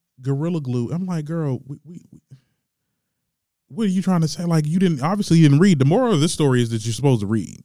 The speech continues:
Okay, read the fine print. Ain't nowhere it said you can put that shit in your head and you thought that was Gorilla Snot. Hell nah, n-, ain't no way in the world. You got that from, that look like you got that shit from Lowe's, Home Depot. You didn't, you didn't get that from no beauty supply store, I'm pretty sure.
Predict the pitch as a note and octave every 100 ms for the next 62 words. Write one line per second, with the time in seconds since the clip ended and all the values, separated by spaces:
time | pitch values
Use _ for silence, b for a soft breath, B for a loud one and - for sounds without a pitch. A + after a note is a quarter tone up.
0 | - B2 A#2+ A#2 A#2 C3 B2 C3+ C#3 C3+
1 | C3 C3 A2 B2 C3 D3+ D3+ D3 C3+ C#3+
2 | C3 B2 C3+ A#2 - C3 B2+ C3+ B2+ B2+
3 | B2 G#2 G#2 C3 B2+ B2+ A#2 G2+ G#2 B2
4 | B2 C3 B2 A#2+ A#2+ A#2+ G#2 C#2 C#2 -
5 | A2+ A#2+ A2+ A2+ A2+ G#2+ G2 A2 A#2 A2+
6 | G#2+ G#2 G2+ F#2+ F#2 _ _ _ _ D3+
7 | E3+ D3+ C3+ B2+ D#3 C#3+ B2+ C3 - B2+
8 | - G#2 G#2 A#2+ A#2 G2+ F2+ F2+ - C#3
9 | C3 A#2+ B2 A2 F#2+ G#2+ C3 C3+ C#3+ D3+
10 | D3+ C#3 B2+ A#2+ C#3 C3+ C#3+ C#3+ - C#3
11 | C3+ C#3 D3+ A#2+ F#2 F#2 G#2 - B2 B2
12 | C3 D#2+ A1+